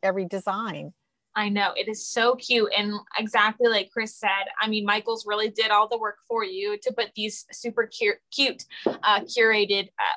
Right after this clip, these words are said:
Speaker 2: packs together of washi tape. So, yeah.
Speaker 1: So, um, can you do this same technique that you're sharing with us today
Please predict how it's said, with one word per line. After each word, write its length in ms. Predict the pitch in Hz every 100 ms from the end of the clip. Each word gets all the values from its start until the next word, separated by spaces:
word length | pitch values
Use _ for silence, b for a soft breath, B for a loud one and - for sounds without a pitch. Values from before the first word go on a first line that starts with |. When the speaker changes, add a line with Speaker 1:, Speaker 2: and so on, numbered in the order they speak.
| -
Speaker 2:
packs 300 | 202 - -
together 420 | 214 208 190 190 -
of 220 | 190 190 - 190
washi 380 | 202 202 - 196
tape. 320 | - 190 - - _ _ _ _ _ _ _ _
So, 220 | - 233
yeah. 540 | 240 359 571 233 202 - _ b b b b
Speaker 1:
So, 680 | - - 269 247 247 240 -
um, 460 | 240 233 214 208
can 260 | 208 302 254
you 160 | 254 226
do 280 | 208 277 359 -
this 200 | 262 254
same 440 | - 277 247 262
technique 460 | - 269 - 233 -
that 120 | 226
you're 140 | 214
sharing 420 | 226 - 208 202
with 200 | 196 196
us 180 | 202 190
today 500 | - 185 190 170 180